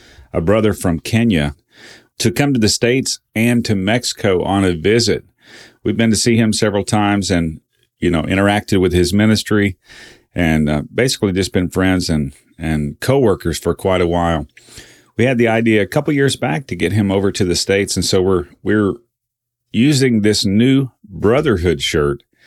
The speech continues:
to help raise funds for that. If you'd like to see the Brotherhood shirt, you can go to F X missions dot com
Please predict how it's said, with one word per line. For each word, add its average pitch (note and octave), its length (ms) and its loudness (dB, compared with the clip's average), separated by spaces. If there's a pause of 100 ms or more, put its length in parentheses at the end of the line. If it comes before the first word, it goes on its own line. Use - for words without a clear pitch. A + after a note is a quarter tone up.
(340)
to F2+ 180 0
help F#2+ 360 -2
raise F2+ 260 2
funds E2 340 0
for - 140 -4
that. C2 260 -6 (600)
If - 240 0
you'd D3 160 0
like B2+ 280 0
to G2+ 100 -4
see C#3 440 0 (240)
the G#2+ 400 0
Brotherhood A#2+ 560 2
shirt, D#3 360 -2 (520)
you A2+ 140 0
can A#2 180 0
go A#2 200 2
to A#2 200 -6 (120)
F A#2 260 -2
X G#2+ 240 -2
missions A#2 480 0
dot E2+ 260 -2
com A2+ 380 -2